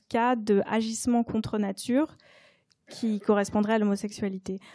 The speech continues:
Donc en fait, pour, euh, ça, ça serait tout simplement une autre entrée dans les sources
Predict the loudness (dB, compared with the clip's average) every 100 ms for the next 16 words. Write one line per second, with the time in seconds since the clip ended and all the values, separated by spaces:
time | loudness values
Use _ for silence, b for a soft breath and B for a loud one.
0 | b 2 4 8 6 6 -2 4 6 6
1 | 2 4 8 10 10 8 8 6 4 2
2 | 2 2 0 0 -2 -4 -4 -4 -2 0
3 | 0 4 2 4 4 6 8 10 10 12
4 | 8 8 4 2 2 2 4 4 2 2
5 | 6 6 6 -6